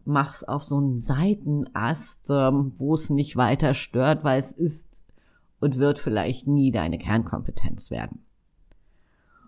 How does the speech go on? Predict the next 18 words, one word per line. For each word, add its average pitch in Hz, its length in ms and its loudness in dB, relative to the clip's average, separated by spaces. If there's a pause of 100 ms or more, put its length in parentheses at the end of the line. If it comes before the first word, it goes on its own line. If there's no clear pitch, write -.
(220)
Und 151 880 2 (1600)
dann 131 140 0
kannst 131 360 0
du 196 80 0
halt 151 280 -2
gucken, 247 500 -2
so 180 140 0
wie 156 100 2
bei 156 180 -4
mir, 220 380 -2 (760)
das - 200 -8
Thema 151 280 4
Marketing. 208 880 0 (1160)
Und 175 180 0
da 170 120 6
gibt's 180 340 -2
halt 160 460 -2
Unterbereiche 160 1400 0